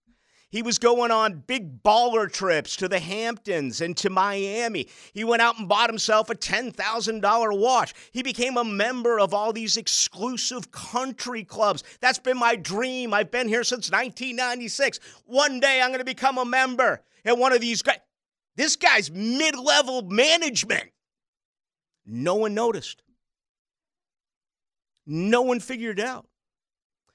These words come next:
You got burnt. Okay, it's a felony. He stole.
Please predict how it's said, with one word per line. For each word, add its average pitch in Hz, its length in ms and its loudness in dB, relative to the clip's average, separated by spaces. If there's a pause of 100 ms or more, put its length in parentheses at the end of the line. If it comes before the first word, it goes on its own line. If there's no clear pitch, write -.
(240)
You 208 120 -4
got 285 300 -2 (240)
burnt. - 520 0 (1160)
Okay, 208 280 2
it's 202 160 -2
a 190 40 -6
felony. 202 720 0 (140)
He 185 100 -12
stole. 202 720 0